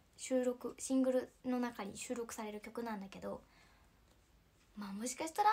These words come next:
配信リリースもあるかもしれないし、ないかもしれないしね。ちょっとワクワクしててください。そんな時のアーカイブ。そうですね。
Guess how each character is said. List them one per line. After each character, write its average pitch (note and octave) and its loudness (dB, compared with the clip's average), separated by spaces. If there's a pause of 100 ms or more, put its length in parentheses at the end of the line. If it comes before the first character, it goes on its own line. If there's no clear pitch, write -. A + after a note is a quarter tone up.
配 A3 -4
信 G#3+ -6
リ G#3+ -10
リ C#4+ -8
ー D4 -8
ス - -10
も F4+ -2
あ F#4 0
る F#4+ -2
か F#4 0
も F#4+ -2
し F#4+ -2
れ F#4 -8
な F#4+ -4
い G4+ -4
し、 - -6 (720)
な E3+ -10
い C#4+ -2
か A#4 6
も A#4+ 4
し F4 0
れ A#3 0
な G#3 -4
い G#3+ -10
し - -12
ね。 D#4 -2 (1200)
ち - -18
ょ - -20
っ - -20
と G#3+ -8
ワ G#3+ -6
ク G#3+ -10
ワ - -6
ク - -16
し - -12
て - -10
て A3 -8
く A#3 -6
だ A3+ -2
さ C#4 6
い。 G3+ -2 (300)
そ D4+ -4
ん F4+ 2
な G4 2
時 F4 0
の A3 -2
ア G3+ -4
ー G3+ -8
カ G3+ -4
イ G3 -6
ブ。 F#3+ -8
そ G3+ 2
う G#3 4
で G#3 0
す - -10
ね。 A3+ -4